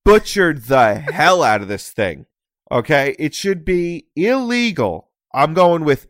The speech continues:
illegal now to modify a movie in any way, shape, or form on television except to bleep out curse words and inappropriate language.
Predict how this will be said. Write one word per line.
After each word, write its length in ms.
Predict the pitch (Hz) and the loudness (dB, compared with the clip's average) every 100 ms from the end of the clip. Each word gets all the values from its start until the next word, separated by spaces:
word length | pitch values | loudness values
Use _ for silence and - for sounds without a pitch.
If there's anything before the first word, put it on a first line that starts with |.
| - | -6
illegal 1300 | 226 262 269 - _ - 127 175 226 262 262 151 101 | 0 2 0 -4 _ -16 -10 -6 0 2 2 0 -2
now 420 | 95 92 71 58 _ _ _ _ | -2 -8 -8 -16 _ _ _ _
to 120 | - 143 | -4 -4
modify 840 | 131 139 185 214 - 180 170 170 | -2 0 0 0 0 2 2 2
a 100 | - | -2
movie 460 | 156 160 160 135 117 | -4 -2 -2 -2 -8
in 240 | - 117 - - | -8 -12 -12 -6
any 320 | 156 180 202 | -4 -4 -4
way, 380 | 165 151 151 147 | 0 0 0 -4
shape, 400 | - - 160 165 | -10 -6 -6 -4
or 160 | 151 139 | -6 -6
form 420 | - 151 143 147 | -4 -4 -4 -4
on 200 | - 127 | -4 -4
television 640 | 120 139 135 107 101 104 98 | -4 -4 -4 -6 -8 -10 -12
except 600 | 107 - - 151 151 _ | -14 -14 -4 -2 -2 _
to 80 | 156 | -14
bleep 400 | 131 123 139 147 | -12 -8 -8 -2
out 300 | 127 123 - | 0 0 -4
curse 280 | - 110 - | -8 -10 -8
words 360 | 87 76 - _ _ _ _ | -14 -14 -20 _ _ _ _
and 160 | - 120 | -12 -10
inappropriate 840 | 135 139 139 147 131 - 135 123 | -6 -6 -4 -2 -2 -2 -6 -6
language. 600 | 104 107 98 80 - _ | -6 -8 -8 -12 -18 _